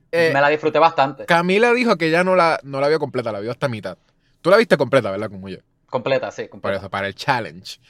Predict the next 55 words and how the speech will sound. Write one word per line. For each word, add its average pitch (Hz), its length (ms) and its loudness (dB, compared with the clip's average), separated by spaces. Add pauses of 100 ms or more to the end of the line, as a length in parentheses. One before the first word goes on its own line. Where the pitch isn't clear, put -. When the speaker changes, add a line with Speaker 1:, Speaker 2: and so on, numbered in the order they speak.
(200)
Speaker 1:
So, - 120 -6
yo, 147 140 -2
pues, 160 120 -6
yo 160 60 2
estaba 185 200 4
tratando 220 220 2
de 226 60 4
Speaker 2:
Ajá. 214 40 4
Speaker 1:
explicarle 202 400 6
a 196 80 10
ella 151 440 2 (560)
por 143 220 2
qué 139 160 2
a 139 100 6
mí 175 120 0
no 185 120 4
me 185 100 6
daba 180 260 6
miedo, 170 280 4
pero 113 220 2
ella 113 180 -2
no 131 100 -8
se 143 60 -2
acordaba 139 320 2
de 123 60 0
las, 113 100 -6 (100)
<laughs> - 100 -18
de 143 140 -2
las - 120 -12
cosas 120 380 -8
que, 117 160 -8 (200)
que 120 120 -6
no 110 160 -8
vio, 113 260 -6
obviamente. 98 320 -2
Speaker 2:
Ah. 147 180 8 (580)
Speaker 1:
Pero 156 120 8
así 156 120 6
Speaker 2:
Ajá. 143 280 4
Speaker 1:
te, 156 80 -4
como 151 220 -2
ya 160 120 4
no 214 100 2
vi 220 100 0
el 208 80 0
final, 131 680 -2
yo 139 140 -2
no, 165 80 2
ya 185 140 6
no 208 100 2
vi 214 60 0
la 196 120 2
mitad 143 300 -2 (220)
en 131 140 -10
adelante, 135 460 -2